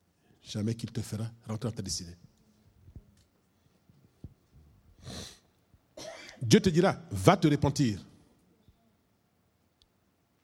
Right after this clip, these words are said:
Essaye de le critiquer, tu vas voir. Comment Dieu te fera entrer dans ta destinée ? Cette personne qui détient ta destinée,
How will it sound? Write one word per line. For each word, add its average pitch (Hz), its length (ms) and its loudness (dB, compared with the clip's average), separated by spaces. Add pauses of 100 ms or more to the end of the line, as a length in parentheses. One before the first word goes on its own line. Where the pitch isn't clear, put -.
(1500)
Essaye 196 500 4 (380)
de 113 60 -6
le 131 80 2
critiquer, 113 420 -4
tu 98 140 -10
vas 90 80 -8
voir. 78 180 -18 (2500)
Comment 190 260 0
Dieu 175 340 2 (280)
te 139 80 0
fera 156 180 2
entrer 143 160 0
dans 131 40 0
ta 127 100 -4
destinée ? 101 420 -2 (440)
Cette - 260 2
personne 170 260 4
qui 180 120 2
détient 135 220 2
ta 131 120 2
destinée, 107 400 -2